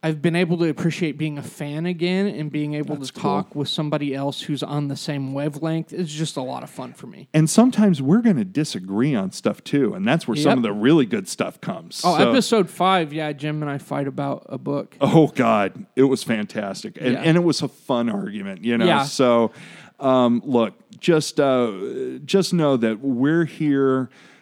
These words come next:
Speaker 2: to talk comics, and we wanna invite you into the conversation. And hey,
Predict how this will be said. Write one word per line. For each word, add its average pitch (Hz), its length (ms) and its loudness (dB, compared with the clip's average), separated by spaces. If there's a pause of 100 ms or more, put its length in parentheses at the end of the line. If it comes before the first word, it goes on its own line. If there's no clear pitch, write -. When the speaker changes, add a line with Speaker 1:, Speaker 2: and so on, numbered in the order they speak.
(140)
Speaker 2:
to 120 100 -2
talk 127 360 0
comics, 120 560 -2
and 107 200 -2
we 117 100 2
wanna 123 240 2
invite 113 520 -2
you 113 140 0
into 113 180 -2
the 110 80 -8
conversation. 110 1000 -4 (380)
And 147 240 -2
hey, 202 420 0